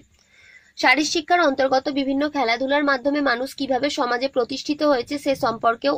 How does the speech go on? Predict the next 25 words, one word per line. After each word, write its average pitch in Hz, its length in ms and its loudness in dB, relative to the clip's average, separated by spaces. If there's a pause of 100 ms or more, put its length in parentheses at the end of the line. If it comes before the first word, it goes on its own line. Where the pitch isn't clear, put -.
অধিক 262 360 0
ধারণা 226 380 0
পেয়েছি। 247 380 -4 (580)
তাই 277 140 4
সবার 302 460 4
কম 262 320 2
বেশি 262 360 2
শারীর 254 420 0
শিক্ষামূলক 302 580 0
কর্মসূচিতে 240 680 -2
অংশগ্রহণ 240 600 -2
করা 220 240 4
উচিত। 214 360 -6 (1500)
ক্ষয়ের 277 340 4
দাগে 339 220 2
রয়েছে 269 300 2
করোনা 262 460 4
ভাইরাস 311 400 2
বিষয়ক 294 420 0
একটি 277 240 -4
স্বাস্থ্য 240 440 -2
সচেতনতা 285 580 -2
পোস্টার - 420 -4
তৈরি 196 300 -4
করো। 180 240 -8